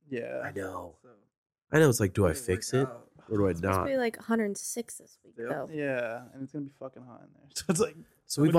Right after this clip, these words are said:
Speaker 1: do
Speaker 2: bought
Speaker 1: you
Speaker 2: a,
Speaker 1: do?
Speaker 2: yeah,
Speaker 3: Work out, baby.
Speaker 2: we bought a, we bought a little three hundred dollar, uh,
Speaker 3: A C.
Speaker 2: one that hopefully can just cool it down a little bit. But we toughed it out in the garage, didn't we?
Speaker 3: That's what I'm
Speaker 1: That's
Speaker 3: saying.
Speaker 1: true.
Speaker 2: We could do it, but it's like, goddamn, can't we just fucking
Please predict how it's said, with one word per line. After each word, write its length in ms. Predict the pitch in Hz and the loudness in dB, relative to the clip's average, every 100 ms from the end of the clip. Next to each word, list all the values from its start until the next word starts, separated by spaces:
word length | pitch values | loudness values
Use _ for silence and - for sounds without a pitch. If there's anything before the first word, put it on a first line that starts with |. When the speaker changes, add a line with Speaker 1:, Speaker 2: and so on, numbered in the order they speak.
| 156 | 8
Speaker 1:
do 80 | 147 | 8
Speaker 2:
bought 60 | |
Speaker 1:
you 180 | 185 170 | 8 6
Speaker 2:
a, 40 | |
Speaker 1:
do? 60 | 131 | 6
Speaker 2:
yeah, 200 | 151 143 | 6 4
Speaker 3:
Work 60 | 123 | 0
out, 40 | |
baby. 300 | 113 127 135 - - | -8 -6 -8 -10 0
Speaker 2:
we 120 | 151 | 4
bought 200 | 190 196 | 6 6
a, 40 | 180 | 6
we 180 | 160 | 4
bought 160 | 190 196 | 6 6
a 40 | 190 | 8
little 140 | 165 | 8
three 240 | - 135 | 6 4
hundred 180 | 127 117 | 4 4
dollar, 480 | 117 110 110 110 101 | 4 4 4 4 4
uh, 220 | 90 85 | 2 0
Speaker 3:
A 20 | 82 | -2
C. 60 | _ _ _ _ | _ _ _ _
Speaker 2:
one 320 | 92 104 104 98 | 2 4 4 2
that 100 | 82 | -2
hopefully 320 | 107 - 92 | -4 -2 -4
can 220 | 98 85 | -4 -12
just 200 | 90 - | -12 -12
cool 220 | - 104 | -8 -6
it 60 | 92 | -4
down 200 | 90 80 | -4 -6
a 40 | |
little 460 | 71 78 82 104 127 | -10 -12 -8 -4 0
bit. 340 | 127 147 - - _ _ _ _ _ _ _ _ - | 2 2 0 -12 _ _ _ _ _ _ _ _ 2
But 120 | 120 | 4
we 120 | 120 120 | 4 2
toughed 300 | 151 147 143 | 0 -2 2
it 80 | |
out 160 | 139 135 | 2 4
in 60 | 101 | 0
the 80 | |
garage, 500 | 104 113 160 147 135 | 0 0 2 0 0
didn't 200 | 107 120 127 | 0 0 0
we? 180 | 143 - - _ _ _ - - | -4 -6 -20 _ _ _ -4 -4
Speaker 3:
That's 140 | - | -2
what 60 | 131 | -4
I'm 40 | |
Speaker 1:
That's 120 | 117 | -4
Speaker 3:
saying. 180 | 127 135 | -4 -2
Speaker 1:
true. 380 | 143 139 127 135 - _ _ _ _ - | 0 0 -2 -8 -14 _ _ _ _ -2
Speaker 2:
We 100 | 135 | 0
could 220 | - 117 - | 2 -2 6
do 200 | 156 147 | 8 8
it, 200 | 135 131 | 6 2
but 80 | 123 | -2
it's 160 | - - | -2 -6
like, 160 | 123 | -4
goddamn, 640 | 190 208 196 233 151 110 - _ _ _ _ _ - | -4 0 0 2 0 -4 -10 _ _ _ _ _ -12
can't 120 | 175 | -6
we 60 | 170 | -4
just 200 | 143 - | -4 -4
fucking 420 | 151 123 92 | -2 0 -2